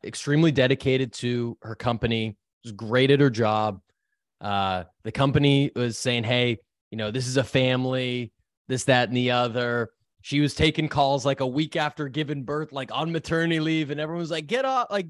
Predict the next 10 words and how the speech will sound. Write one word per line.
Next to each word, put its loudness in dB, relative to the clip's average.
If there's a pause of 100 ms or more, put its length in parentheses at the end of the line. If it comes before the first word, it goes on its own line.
(140)
go 0
be, -8
you 0
know, 2
go -2
relax." -2 (480)
Uh, -2 (360)
and 0
then, -2
like, -4